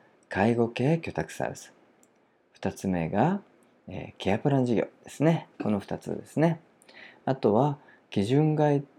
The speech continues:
えー、介護系居宅サービス五。えー、一、訪問介護。二、訪問入浴。三、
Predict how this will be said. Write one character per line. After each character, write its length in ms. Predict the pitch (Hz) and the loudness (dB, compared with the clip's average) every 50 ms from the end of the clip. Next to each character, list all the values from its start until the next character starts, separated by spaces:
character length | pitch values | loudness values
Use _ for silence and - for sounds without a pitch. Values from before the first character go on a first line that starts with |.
| - _ - | -20 _ -8
え 220 | 107 101 85 82 | -6 -4 -4 -4
ー、 40 | 85 | -4
介 220 | - - 147 165 170 | 0 4 6 6 6
護 120 | 170 170 | 6 6
系 220 | 170 170 160 160 156 | 6 6 6 6 4
居 120 | - 147 | 2 -4
宅 220 | - 151 143 - | -4 -6 -6 -6
サ 200 | - - - 147 | -6 -4 -2 0
ー 80 | 123 90 | 0 0
ビ 80 | 80 78 | 0 -2
ス 180 | - - - 78 | -6 -10 -12 -2
五。 280 | - 113 117 - - - _ _ _ _ _ _ _ _ _ _ _ _ _ _ _ _ _ _ _ _ - - - _ _ _ _ _ - | 2 4 4 4 2 -4 _ _ _ _ _ _ _ _ _ _ _ _ _ _ _ _ _ _ _ _ -20 -20 -20 _ _ _ _ _ -10
え 460 | - - - - - - - - - - | -10 -10 -8 -10 -12 -14 -14 -14 -10 -10
ー、 60 | - | -10
一、 340 | - - - - - - - _ _ _ - | -2 2 4 4 4 2 -4 _ _ _ -16
訪 220 | - - 90 95 | -6 -2 2 4
問 180 | 104 98 92 85 | 4 4 2 2
介 200 | - 87 85 78 | 2 0 0 0
護。 180 | - - - - _ _ - | -2 -6 -8 -10 _ _ -6
二、 280 | 92 101 123 139 - - - | 0 2 2 2 2 -2 -10
訪 240 | - - 95 92 87 | -8 -2 -2 0 0
問 220 | 87 82 80 76 | 0 -2 -2 -4
入 80 | 73 69 | -4 -6
浴。 260 | 65 - - - - | -8 -10 -14 -18 -20
三、 380 | - - - 147 147 - - | -18 -4 0 2 2 2 0